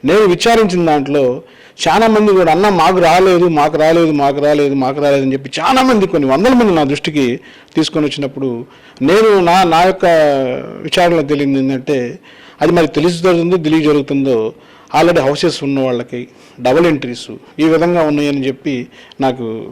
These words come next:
ఒక సమాచారం వచ్చింది. నేను దాని పట్ల పో-, పోయిన నెల పదిహేడవ తారీఖున కలెక్టర్ గారికి, ఆర్డీఓ గారికి, ఎంఆర్ఓ వాళ్ళకి కూడా రిజిస్టర్ పోస్టర్ రూపంలో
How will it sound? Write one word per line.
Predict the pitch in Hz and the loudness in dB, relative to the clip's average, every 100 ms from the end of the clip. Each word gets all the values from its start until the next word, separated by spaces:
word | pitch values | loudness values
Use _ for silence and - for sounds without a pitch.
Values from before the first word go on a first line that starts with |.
| - - _ - | -20 -20 _ -12
ఒక | 127 | -8
సమాచారం | 135 131 113 110 110 | -4 -4 -4 -8 -10
వచ్చింది. | 101 - - - _ _ - _ - _ _ - | -16 -20 -20 -20 _ _ -20 _ -20 _ _ -4
నేను | 196 214 190 | 0 2 2
దాని | 196 | 2
పట్ల | 180 175 165 | 2 2 0
పో-, | 147 160 | 0 -2
పోయిన | 156 190 | 0 2
నెల | 190 196 | 2 2
పదిహేడవ | 165 165 175 | 0 0 0
తారీఖున | 170 156 156 156 147 127 143 - - - - | 0 -2 -2 -4 -2 -4 -8 -16 -20 -20 -6
కలెక్టర్ | 151 147 151 | -4 -2 0
గారికి, | 143 139 180 | 0 0 0
ఆర్డీఓ | 147 143 147 | 0 0 0
గారికి, | 139 139 147 | 0 -2 -2
ఎంఆర్ఓ | 135 135 139 | -2 -2 0
వాళ్ళకి | 127 135 131 | 0 0 -2
కూడా | 135 131 110 - - - - | -2 -2 -4 -10 -20 -20 -6
రిజిస్టర్ | 147 139 156 | -6 -4 -6
పోస్టర్ | 143 - | -6 -4
రూపంలో | 131 131 131 135 113 | -6 -6 -4 -4 -6